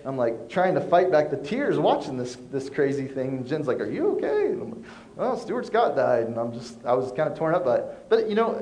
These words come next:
it, it makes you wonder if they said those to him, you know, to bless him. And that's what we need to do. If we think something good,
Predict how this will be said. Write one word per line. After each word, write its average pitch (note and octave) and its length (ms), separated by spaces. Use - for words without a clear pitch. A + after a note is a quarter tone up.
it, - 160
it F#3+ 100
makes G#3+ 240
you A3 80
wonder D#3+ 800
if D#3 180
they E3+ 140
said D#3+ 340
those C#3 380
to C4+ 140
him, B2 200
you C3+ 80
know, C3 160
to D3 140
bless C#3+ 400
him. D3+ 460
And F#3 100
that's B3 160
what C4 120
we A#3 100
need A#3 180
to A3+ 80
do. G3 540
If F#3+ 80
we C4 100
think C#4 160
something G3+ 400
good, G3+ 560